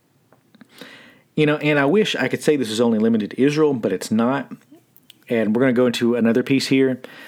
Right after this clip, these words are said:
and go through some of the, the history here.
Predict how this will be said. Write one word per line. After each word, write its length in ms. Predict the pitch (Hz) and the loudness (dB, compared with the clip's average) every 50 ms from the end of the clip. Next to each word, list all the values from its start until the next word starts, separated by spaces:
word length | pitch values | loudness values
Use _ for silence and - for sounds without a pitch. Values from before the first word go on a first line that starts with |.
| - - - - - _ _ | -20 -20 -20 -20 -20 _ _
and 140 | 123 104 92 | -8 -4 0
go 100 | 120 117 | 0 0
through 220 | 113 - 117 110 101 | 0 0 -2 -2 0
some 240 | - 135 120 117 | 0 0 0 2
of 160 | 117 110 98 101 | 0 0 0 -2
the, 300 | 104 101 98 98 101 107 | -2 -2 -2 -4 -6 -6
the 120 | 101 110 | -8 -10
history 480 | - - - 139 135 - - 135 123 107 | -8 -6 -6 -4 -4 -2 -2 -2 -2 -2
here. 340 | 113 123 123 127 127 120 | 0 0 0 0 -2 -4